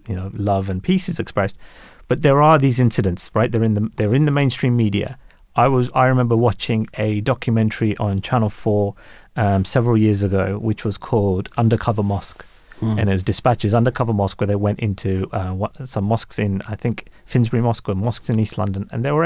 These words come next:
Speaker 1: able to pull out, through secret filming, quotes from certain preachers that were speaking in, you know, using hateful language. So there are examples of this, right? So now often in mosques, you know, the,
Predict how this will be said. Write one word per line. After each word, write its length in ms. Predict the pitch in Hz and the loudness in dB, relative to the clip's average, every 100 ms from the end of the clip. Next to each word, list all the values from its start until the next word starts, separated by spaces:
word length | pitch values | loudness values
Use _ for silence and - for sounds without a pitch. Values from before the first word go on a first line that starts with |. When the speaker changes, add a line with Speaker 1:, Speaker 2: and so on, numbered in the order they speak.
| 170 | 0
Speaker 1:
able 120 | 156 | 0
to 120 | - | -4
pull 200 | - 160 | -4 2
out, 200 | 151 113 - - - - | 2 2 -6 -18 -20 -18
through 280 | - 113 110 | -2 0 0
secret 360 | - - 120 | -2 -2 -2
filming, 360 | - 135 107 95 | -2 -2 0 -2
quotes 460 | - - 135 117 | -4 2 2 2
from 220 | - 117 123 | -2 -2 0
certain 280 | - 160 | 0 0
preachers 480 | 160 - 180 - 98 | 0 0 0 0 -2
that 140 | - 113 | 0 0
were 80 | 110 - | -2 -2
speaking 360 | 113 - 101 | -4 -2 -6
in, 280 | 107 110 101 - - - | -4 -4 -4 -8 -20 -12
you 80 | - | -4
know, 80 | 101 110 | 0 2
using 200 | 110 113 | 2 0
hateful 380 | 107 127 - 110 | 0 -2 0 0
language. 580 | 107 104 92 - - - - - - | 2 2 -2 -8 -18 -20 -20 -20 -20
So 160 | - - | -2 -2
there 260 | 113 135 139 | 2 4 6
are 200 | 151 139 | 4 4
examples 580 | 113 123 127 - 107 | 4 4 2 2 -2
of 200 | - 104 - | 0 -6 -4
this, 220 | 92 - | -6 0
right? 180 | 110 - | -2 0
So 100 | 117 | 0
now 260 | 123 131 - | 2 2 2
often 320 | 147 - 110 | -2 0 0
in 120 | 107 | 2
mosques, 440 | 117 151 - - - - - - | 2 0 -2 -14 -18 -20 -20 -4
you 80 | 104 | -2
know, 260 | 95 101 - - - - - | 0 -2 -6 -16 -20 -20 -4
the, 440 | - 107 110 - | 2 4 2 0